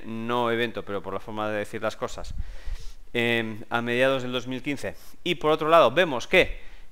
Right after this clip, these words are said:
eh, Japón está ratificando, veremos lo que sucede esta noche, recordar, esta madrugada del jueves al viernes que tenemos también esta reunión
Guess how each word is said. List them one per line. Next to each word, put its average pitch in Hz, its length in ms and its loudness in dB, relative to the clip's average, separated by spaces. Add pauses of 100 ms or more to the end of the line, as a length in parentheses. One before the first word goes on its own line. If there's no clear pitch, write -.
eh, 113 480 4
Japón 120 540 2 (260)
está 147 720 2
ratificando, 131 800 2
veremos 139 260 0
lo 143 60 0
que 127 80 -2
sucede 127 240 4
esta 135 160 2
noche, 147 380 2
recordar, 120 420 6 (320)
esta 131 220 0
madrugada 127 340 8
del 131 100 8
jueves 131 280 2
al 123 80 2
viernes 147 180 0
que 131 60 -2
tenemos 131 240 0
también 151 260 2 (380)
esta 135 280 2
reunión 131 560 -2